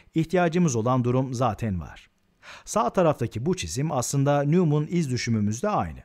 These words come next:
Sadece her şeyi biraz sağa döndürdüm. Yani çizdiğim bu mor çizgi az önce çizdiğimle aynı. Burası beyaz hidrojen, sağ tarafta sarıyla işaretlediğimse metil grubumuz.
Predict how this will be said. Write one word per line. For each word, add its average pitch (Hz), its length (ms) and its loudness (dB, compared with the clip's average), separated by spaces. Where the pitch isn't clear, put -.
Sadece 127 520 0
her 139 220 -2
şeyi 196 400 -2
biraz 180 240 0
sağa 143 400 4
döndürdüm. 73 520 -6
Yani 139 400 2
çizdiğim 139 580 2
bu 127 140 4
mor 120 300 2
çizgi 147 560 -2
az 170 240 2
önce 98 220 0
çizdiğimle 123 600 0
aynı. 95 360 -4
Burası 202 500 2
beyaz 139 360 2
hidrojen, 110 560 -4
sağ 175 320 2
tarafta 127 420 0
sarıyla 160 420 0
işaretlediğimse 131 960 -2
metil 147 380 2
grubumuz. 87 640 -4